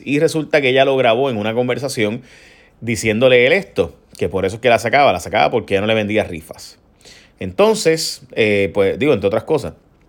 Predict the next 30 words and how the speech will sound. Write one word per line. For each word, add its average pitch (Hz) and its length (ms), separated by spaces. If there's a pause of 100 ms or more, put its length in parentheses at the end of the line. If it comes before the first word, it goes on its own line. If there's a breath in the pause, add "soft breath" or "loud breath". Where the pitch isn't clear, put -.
(160)
y 95 60
eso 90 100
está 113 140
grabado 127 480
y 117 60
salió 101 480
ayer 95 200
en 104 100
El 90 100
Nuevo 87 240
Día. 196 320 (720 loud breath)
Pues - 120
resulta 165 300
ser 185 260
que, 143 240
además, 143 580
ahora 113 300
el 131 40
representante 139 680
fue 139 440
ante 156 420
la 139 120
policía 131 480
para 113 160
radicarle 107 420
a 156 120
ella 151 200
el 98 260
que 107 300
ella 131 300